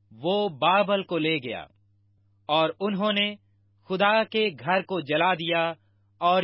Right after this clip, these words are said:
یروشلم کی فصیل ڈھا دی، اور اس کے تمام محل آگ سے جلا دیے، اور اس کے سب قیمتی ظروف کو برباد کیا،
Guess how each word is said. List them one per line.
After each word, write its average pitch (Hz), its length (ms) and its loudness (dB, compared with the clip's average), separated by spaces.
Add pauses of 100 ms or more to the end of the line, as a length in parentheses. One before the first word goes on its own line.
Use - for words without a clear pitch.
یروشلم 208 600 -2
کی 208 260 -4 (160)
فصیل 190 600 -6 (400)
ڈھا 156 380 0
دی، 107 200 -10 (720)
اور 160 120 0
اس 175 180 -6
کے 185 120 -2 (120)
تمام 196 540 0
محل 180 420 0 (460)
آگ 208 320 4 (160)
سے 185 140 -2
جلا 156 300 0
دیے، 104 280 -14 (800)
اور 170 140 2
اس 202 220 -6
کے 208 260 -2
سب 202 420 0
قیمتی 220 500 -8 (200)
ظروف 190 420 -4
کو 190 260 -4
برباد 151 540 0
کیا، 165 280 -2